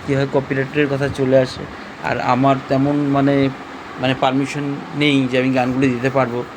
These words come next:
আগে পরে দিয়েছি, তো আমি ঠিক, আহ, আমাকে হেল্প করেছিল। যাই হোক, তারপরে নৃত্যটাতে এখানে আছে সায়ন্তিকা কর্মকার,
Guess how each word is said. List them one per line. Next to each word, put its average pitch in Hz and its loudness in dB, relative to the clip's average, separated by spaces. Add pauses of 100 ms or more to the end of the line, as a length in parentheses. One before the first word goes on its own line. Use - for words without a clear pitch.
(340)
আগে 131 -4
পরে 165 0
দিয়েছি, 156 -2 (440)
তো 143 4
আমি 135 0
ঠিক, - -6
আহ, 127 4
আমাকে 131 -2
হেল্প 131 -2
করেছিল। 139 -6 (380)
যাই 165 2
হোক, 170 0 (100)
তারপরে 170 0
নৃত্যটাতে 165 -2
এখানে 151 0
আছে 151 -2
সায়ন্তিকা 135 0 (160)
কর্মকার, 139 0